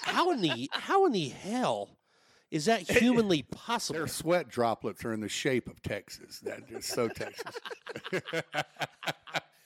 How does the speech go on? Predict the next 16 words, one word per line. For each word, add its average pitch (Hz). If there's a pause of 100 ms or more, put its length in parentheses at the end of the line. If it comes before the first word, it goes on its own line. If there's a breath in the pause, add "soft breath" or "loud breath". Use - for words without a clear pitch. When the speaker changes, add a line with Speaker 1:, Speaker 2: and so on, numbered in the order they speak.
(360 soft breath)
Speaker 2:
They 208
are. 190
They're 170
the 233
best. 196
They're, 196
Speaker 3:
Yes, 208
Speaker 2:
they're, 214
Speaker 3:
they're 165
the 170
Speaker 2:
they're -
Speaker 3:
great, 135
man. -
They're 180
Speaker 2:
great. 123
Speaker 3:
awesome. 123